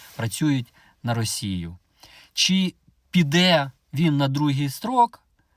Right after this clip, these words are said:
виявляється, він ще не знає. Виявляється, все буде залежати від того, як закінчиться війна. І лише тоді він буде вирішувати,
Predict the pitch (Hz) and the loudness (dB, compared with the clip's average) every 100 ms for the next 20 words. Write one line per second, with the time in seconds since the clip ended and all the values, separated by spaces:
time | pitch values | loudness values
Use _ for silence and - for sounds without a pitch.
0 | _ - 127 151 208 196 175 175 165 156 | _ -6 -4 0 0 0 -2 -2 0 0
1 | - 123 156 180 160 165 _ _ _ _ | -6 -6 0 0 0 -6 _ _ _ _
2 | _ - - 165 156 151 120 127 139 147 | _ -4 -2 0 0 0 0 0 0 0
3 | 120 95 101 _ _ _ _ _ _ _ | 0 -4 -12 _ _ _ _ _ _ _
4 | _ _ _ - 104 107 135 180 185 160 | _ _ _ -12 -8 -2 2 2 2 -2
5 | - 151 147 135 - - 139 135 120 127 | -2 -2 -2 -4 -6 -4 -2 -2 -2 -2
6 | 127 117 117 113 - 147 143 131 107 127 | -4 -6 -6 -8 -6 -4 -4 -4 -2 -4
7 | 127 110 110 - 135 127 117 - 117 110 | -4 -8 -10 -6 -4 -4 -6 -8 -8 -10
8 | - 110 113 110 110 101 90 - _ _ | -10 -8 -4 -4 -4 -4 -8 -14 _ _
9 | _ _ 123 104 117 101 - 95 - 90 | _ _ -10 -6 -6 -4 -6 -8 -10 -12
10 | 101 180 180 147 104 101 101 95 90 104 | -4 0 0 -2 -6 -6 -6 -6 -4 -4
11 | 147 - 120 117 107 101 | -4 -4 -6 -8 -8 -12